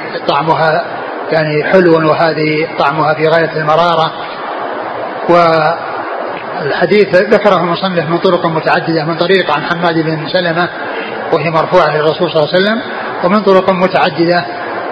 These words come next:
فيها مخالفة غيره له، وذلك بوقفه وعدم رفعه إلى الرسول صلى الله عليه وسلم. فيكون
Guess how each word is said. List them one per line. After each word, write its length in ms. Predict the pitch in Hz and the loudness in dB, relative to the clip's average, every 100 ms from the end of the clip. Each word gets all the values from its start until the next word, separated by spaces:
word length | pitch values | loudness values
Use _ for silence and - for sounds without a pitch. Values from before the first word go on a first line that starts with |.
| - - - | -8 -8 -2
فيها 640 | 208 208 170 170 175 - - | 2 4 4 2 0 -4 -4
مخالفة 640 | 175 170 185 175 170 160 | -2 0 0 0 0 2
غيره 440 | 160 180 160 143 156 | 2 2 0 0 2
له، 320 | 175 185 220 - - - - 175 | 4 4 4 0 -6 -6 0 4
وذلك 360 | 185 185 170 175 | 4 2 0 4
بوقفه 680 | 185 202 - 185 156 165 185 | 8 8 4 0 2 4 4
وعدم 380 | 180 170 185 170 | 4 4 2 2
رفعه 320 | 175 185 160 | 2 2 2
إلى 220 | 165 170 | 2 2
الرسول 460 | 165 156 170 170 170 - - - - | 2 2 2 2 2 -4 -8 -8 0
صلى 120 | 175 | 2
الله 320 | 165 170 160 | 4 4 4
عليه 180 | 151 156 | 2 4
وسلم. 380 | 156 165 180 135 - - - - - - - - - | 2 2 0 -2 -6 -10 -10 -10 -8 -8 -8 -8 0
فيكون 2000 | 185 175 165 160 - - - - - - - - - - - - 170 214 214 196 | 4 4 4 2 -2 -6 -6 -6 -6 -8 -8 -8 -8 -10 -10 -2 0 4 4 4